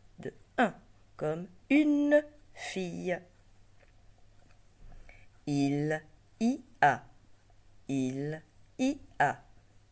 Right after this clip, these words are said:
Il y a du chocolat. Il y a Hugo. Il y a Lily. Il. Pour un garçon,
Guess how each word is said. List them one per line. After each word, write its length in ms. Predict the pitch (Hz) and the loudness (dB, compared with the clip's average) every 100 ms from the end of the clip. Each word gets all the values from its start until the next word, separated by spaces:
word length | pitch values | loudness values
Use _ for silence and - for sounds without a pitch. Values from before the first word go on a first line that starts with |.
| _ | _
Il 240 | 131 123 143 | -8 -4 -4
y 180 | 147 | 4
a 220 | 165 220 247 | 8 8 8
du 120 | 220 | 0
chocolat. 600 | - 233 - 233 135 - - - - - - - - - - | -4 -6 -2 -2 -4 -8 -18 -20 -20 -20 -20 -20 -20 -20 -12
Il 240 | 127 131 131 | -4 -2 0
y 160 | 131 | 8
a 200 | 143 147 - | 10 10 2
Hugo. 340 | 294 196 175 - - - - - - - - - - - | -4 -4 -6 -8 -20 -20 -20 -20 -20 -20 -20 -20 -20 -10
Il 200 | 131 120 | -6 -2
y 160 | 127 127 | 2 6
a 120 | 135 | 6
Lily. 420 | 175 269 - 202 - - - - - - - - - - - - - - - - - - - - | 4 -2 -4 -10 -14 -20 -20 -20 -20 -20 -20 -20 -20 -20 -20 -20 -20 -20 -20 -20 -20 -20 -20 -2
Il. 960 | 277 247 180 147 135 123 123 120 127 135 - - - - | 4 6 6 6 6 6 6 4 2 0 -16 -20 -20 -12
Pour 160 | - 135 | -8 -4
un 80 | 139 | 0
garçon, 580 | 135 139 - - 277 | 2 0 -2 -4 -4